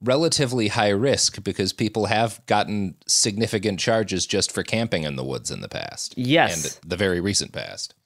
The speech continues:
Speaker 2: Part, part, some, some of the warrants that, that have been issued that justify the, uh, charges like domestic terrorism have included things such as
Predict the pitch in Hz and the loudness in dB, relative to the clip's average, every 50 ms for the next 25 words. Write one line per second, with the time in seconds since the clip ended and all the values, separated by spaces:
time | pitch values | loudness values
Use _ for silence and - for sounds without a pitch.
0 | _ _ - 170 170 160 - - 110 - - - 175 170 - - - - - - | _ _ 2 4 4 4 2 -2 -10 -6 0 0 0 0 0 -8 -18 -20 -12 -10
1 | - - - 208 202 202 - - - - 196 196 202 180 165 - 170 147 143 160 | -8 0 2 4 4 4 2 -2 0 0 2 2 2 2 4 2 2 4 4 2
2 | 202 220 202 156 131 120 - - - 151 147 - - 64 127 147 143 156 151 131 | 4 4 4 2 2 0 -2 2 2 2 2 2 -4 0 2 2 4 4 4 4
3 | 147 131 147 170 - - 165 139 123 117 120 127 - - - - - - - - | 4 4 4 2 2 2 4 4 4 2 0 -4 -8 -14 -14 -14 -12 -10 0 2
4 | 131 135 123 123 147 147 147 139 - 160 156 156 - 147 135 131 123 123 123 120 | 2 4 4 4 4 2 2 4 2 0 0 4 6 6 8 8 8 6 4 2
5 | 120 - _ _ _ _ - 113 127 123 123 120 - - - - - - - - | 0 -6 _ _ _ _ -2 2 2 4 4 2 0 -2 -6 -8 -8 -10 -2 2
6 | 113 117 113 110 104 - 127 123 123 117 127 120 - 123 113 - 123 123 113 - | 2 4 4 2 2 2 2 2 4 4 2 0 0 -2 0 0 0 -2 -2 -4
7 | 117 - 131 135 151 147 127 113 - 123 113 113 110 - - - - _ - 135 | -4 0 2 2 4 4 2 2 2 0 0 0 -4 -6 -10 -20 -20 _ 2 2
8 | 135 123 139 139 131 - 156 160 160 165 156 131 - 151 147 143 127 120 - 156 | 2 4 2 0 2 2 2 4 4 4 2 2 2 2 2 2 0 0 0 0
9 | 147 - 160 151 143 139 135 127 - | 0 2 4 4 4 4 4 2 -2